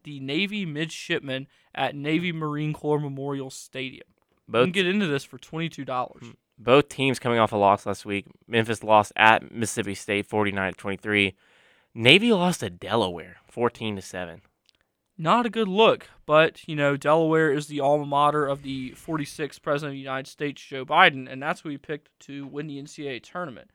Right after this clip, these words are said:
Speaker 2: Oh, yeah, I do remember that.
Speaker 1: So, you know, they're very motivated to play for the president. I
Speaker 2: Fair.
Speaker 1: wonder if the president's gonna, or wait, I wonder if the president was there last week.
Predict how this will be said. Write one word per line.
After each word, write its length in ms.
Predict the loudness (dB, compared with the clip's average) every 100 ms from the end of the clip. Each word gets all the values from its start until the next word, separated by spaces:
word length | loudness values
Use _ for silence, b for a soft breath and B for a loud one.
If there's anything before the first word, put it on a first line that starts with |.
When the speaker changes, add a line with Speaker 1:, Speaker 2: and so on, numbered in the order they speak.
| _ _ _ 0
Speaker 2:
Oh, 160 | 4
yeah, 200 | 6 4
I 60 | 2
do 200 | 2 2
remember 420 | 2 2 0 -2
that. 320 | -4 -4 -6 -10
Speaker 1:
So, 520 | -18 -2 4 4 4 0
you 120 | 0
know, 400 | 4 6 4 0 _ _ _ _
they're 220 | 4 6 6
very 240 | 4 4
motivated 580 | 4 2 2 2 2 0
to 60 |
play 300 | -6 -2 -2
for 100 | -2
the 80 | -8
president. 460 | -8 -6 -6 -12 -20 _ _ _ _ _ _ _ _ _ _ _
I 60 | -2
Speaker 2:
Fair. 80 | 0
Speaker 1:
wonder 160 | 2
if 100 | 0
the 80 | -4
president's 440 | -4 -2 -2 -4 -12
gonna, 220 | -8 -2
or 100 | 0
wait, 120 | 0
I 60 | 0
wonder 200 | -2 -4
if 60 | -10
the 60 |
president 420 | -4 -2 -2 -6
was 120 | -10 -8
there 160 | -8
last 300 | -8 -12 -18
week. 140 | -20